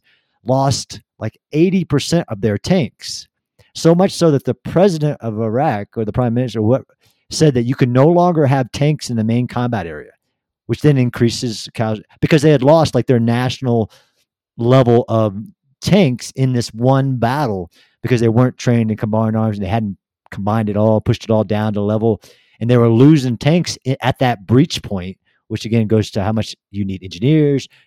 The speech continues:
you need artillery smoke, you need so much to where you're doing just breach after breach after breach, trying to breach a-, an enemy who's had,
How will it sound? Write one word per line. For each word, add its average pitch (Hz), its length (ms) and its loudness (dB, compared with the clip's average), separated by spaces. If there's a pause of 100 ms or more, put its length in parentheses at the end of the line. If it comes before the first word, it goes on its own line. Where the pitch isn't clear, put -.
you 95 80 -12
need 92 220 -10
artillery 123 400 0
smoke, 113 400 -4
you 110 80 -6
need 104 100 -4
so 160 200 -2
much 170 360 -2 (560)
to 127 80 -2
where 131 100 6
you're 120 160 2
doing 113 460 2
just 104 260 -8
breach 120 380 2
after 95 240 -6
breach 113 320 0
after 95 240 -12
breach, 120 300 2
trying 110 340 -4
to 92 120 -6 (120)
breach - 440 0 (720)
a-, 98 180 -8
an 110 80 -4
enemy 143 300 2
who's 110 180 2
had, 107 300 0